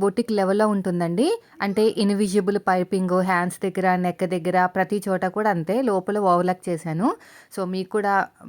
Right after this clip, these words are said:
బాగా యూజ్ అవుతుంది ఈ వీడియో. ఇది వచ్చేసి నేను రెండున్నర మీటర్లు, అంటే, మామూలుగా మనకి పళ్ళుతో కలిపి రెండున్నర మీటర్లు,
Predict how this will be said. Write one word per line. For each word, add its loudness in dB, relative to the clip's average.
బాగా -2
యూజ్ -2
అవుతుంది -6
ఈ -4
వీడియో. 0
ఇది -2
వచ్చేసి 0
నేను 2
రెండున్నర 0
మీటర్లు, 0
అంటే, -4
మామూలుగా 0
మనకి -6
పళ్ళుతో 0
కలిపి -2
రెండున్నర 0
మీటర్లు, -4